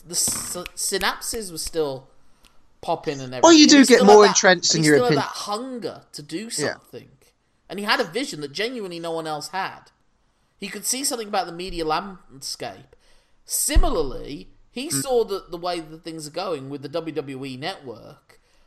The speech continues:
Speaker 1: that some of the hugest media empires at this time are only just finally getting into.
Speaker 2: Oh, Christ, yeah, you're right. Streaming, streaming. Obviously, we've talked about how it's given everyone a platform.
Speaker 1: Yeah.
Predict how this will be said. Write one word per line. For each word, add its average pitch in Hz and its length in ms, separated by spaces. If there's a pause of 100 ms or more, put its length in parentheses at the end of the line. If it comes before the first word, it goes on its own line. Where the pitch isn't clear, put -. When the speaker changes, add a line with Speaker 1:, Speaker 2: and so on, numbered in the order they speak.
(180)
Speaker 1:
that 165 180
some 247 220
of 226 80
the 196 80
hugest 208 1040
media 175 420
empires 147 720
at 143 140
this 139 160
time 156 340
are 131 200
only 160 420
just 151 300
finally 139 420
getting 135 300
into. 151 520 (140)
Speaker 2:
Oh, 127 300
Christ, - 600
yeah, 143 420
you're 135 120
right. 160 260
Streaming, 160 720
streaming. 180 480
Obviously, 139 360
we've 127 160
talked - 240
about 131 240
how 131 160
it's 120 100
given 123 220
everyone 123 260
a 120 80
platform. 120 600 (260)
Speaker 1:
Yeah. 160 140